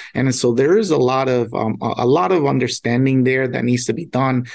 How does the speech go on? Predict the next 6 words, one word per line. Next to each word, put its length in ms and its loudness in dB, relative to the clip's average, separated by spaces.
We're 140 0
doing 340 2
a 80 -4
phenomenal 1000 0
job 520 -2
now, 560 0